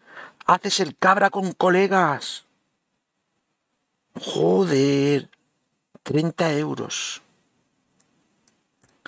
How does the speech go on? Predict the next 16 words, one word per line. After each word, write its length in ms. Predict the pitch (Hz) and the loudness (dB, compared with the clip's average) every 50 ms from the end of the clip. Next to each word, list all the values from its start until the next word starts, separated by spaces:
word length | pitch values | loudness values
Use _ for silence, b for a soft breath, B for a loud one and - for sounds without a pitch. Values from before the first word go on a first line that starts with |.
| - _ _ _ _ _ _ _ _ _ _ _ _ _ _ - - - | -20 _ _ _ _ _ _ _ _ _ _ _ _ _ _ -20 -12 -8
O 40 | |
sea, 240 | - - - - - - | -4 -2 -2 -2 -2 0
hay 160 | - 131 131 | 0 0 2
que 100 | - 135 | 2 2
mirar 240 | 135 127 123 120 117 | 2 4 2 2 2
un, 440 | 117 113 113 113 107 107 107 101 - | 0 -2 -2 -2 -2 -2 -2 -4 -2
un 160 | 113 113 104 | -2 0 0
análisis. 680 | 98 92 87 80 82 87 - - - 73 - - - - _ _ _ _ _ _ _ _ _ _ _ - - _ - | 0 0 0 0 -2 -2 -4 -6 -8 -6 -8 -8 -10 -12 _ _ _ _ _ _ _ _ _ _ _ -20 -20 _ -2
Porque 200 | - 104 80 85 | -2 -2 0 0
claro, 260 | 90 95 87 82 _ | 0 0 -2 -6 _
hacer 320 | - - - - - 104 98 | 0 0 0 0 -2 -2 0
el 120 | 104 98 104 | 0 0 0
imbécil 540 | 90 95 107 113 - - 120 120 120 117 | 0 2 2 2 2 2 0 0 0 -2
por 260 | - _ - 95 76 - | -10 _ -6 -6 -4 0
treinta 320 | 95 101 101 - - 92 | 0 -2 0 0 0 2
euros, 500 | 98 104 104 104 117 127 123 - - | 2 2 4 4 4 2 2 -4 -12